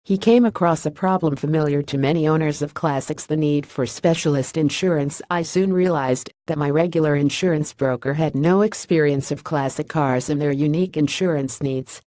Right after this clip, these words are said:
After some research, I discovered that Family Aron Heritage were classic car insurance specialists, and they have been absolutely first class ever since.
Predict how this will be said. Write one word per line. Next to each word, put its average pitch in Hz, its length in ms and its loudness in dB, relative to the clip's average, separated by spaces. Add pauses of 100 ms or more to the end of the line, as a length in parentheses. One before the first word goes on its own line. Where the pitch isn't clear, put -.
(340)
After 196 300 0
some 180 260 -2
research, 180 480 0
I 143 160 0
discovered 170 540 2
that 127 160 -4
Family 175 400 2
Aron 160 300 0
Heritage 165 540 0
were 147 100 0
classic 208 520 -2
car 180 240 2
insurance 139 520 -2
specialists, - 840 -4 (200)
and 180 160 2
they 170 100 2
have 180 180 0
been 170 120 2
absolutely 165 640 0
first 202 440 -4
class 135 460 2 (100)
ever 135 220 -2
since. 151 640 -6